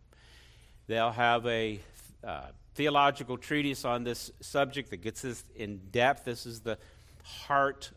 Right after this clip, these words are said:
of this description of what femininity is. I think it's very well, and it's explained through the, an exposition of Scripture. You can find that online by searching biblical, uh, m-, uh,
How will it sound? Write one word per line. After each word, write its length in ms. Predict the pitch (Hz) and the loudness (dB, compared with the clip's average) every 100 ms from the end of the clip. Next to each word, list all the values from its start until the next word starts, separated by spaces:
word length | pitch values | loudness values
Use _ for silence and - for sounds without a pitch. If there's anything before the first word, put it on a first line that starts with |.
| - | -2
of 240 | 120 113 | -2 -2
this 200 | 120 113 | -6 -6
description 600 | - - - 139 139 127 | -8 -10 -4 -4 -4 -8
of 100 | 101 | -6
what 160 | 104 - | -8 -6
femininity 720 | 113 113 113 113 107 104 107 | -6 -4 -4 -6 -6 -8 -8
is. 380 | 117 135 143 - | -4 -4 -4 -6
I 20 | |
think 180 | 92 90 | -14 -14
it's 120 | - | -16
very 240 | - 110 104 | -8 -6 -4
well, 440 | 113 127 135 135 - - - | 0 2 2 -2 -12 -20 -12
and 160 | 90 95 | -8 -8
it's 200 | 101 - - | -10 -14 -12
explained 760 | 104 - - 120 120 120 120 - - | -12 -12 -8 -4 -2 -2 -6 -10 -18
through 500 | - 117 110 113 107 - - - - - - | -6 -4 -2 -4 -8 -14 -20 -20 -20 -20 -12
the, 180 | 101 113 | -10 -6
an 140 | 107 | -4
exposition 720 | 120 120 - 113 117 135 139 104 | -2 -4 -6 -6 -2 -2 -4 -8
of 100 | - | -6
Scripture. 540 | - 156 156 143 135 - - | 2 2 2 -4 -4 -8 -14
You 140 | 117 120 | -8 -6
can 100 | 113 | -6
find 360 | 123 120 123 120 | -2 -2 0 0
that 180 | 110 | 0
online 640 | 104 104 98 110 117 151 170 | -2 -8 -6 -2 -2 -2 -2
by 180 | 120 104 | -2 -4
searching 500 | - 123 - 113 98 | -6 -8 -6 -10 -4
biblical, 640 | 117 120 123 - 117 110 - - - - - | -6 -4 -10 -6 -6 -6 -14 -20 -20 -18 -10
uh, 180 | 80 78 | -10 -8
m-, 120 | 90 - - | -12 -14 -8
uh, 180 | 85 | -8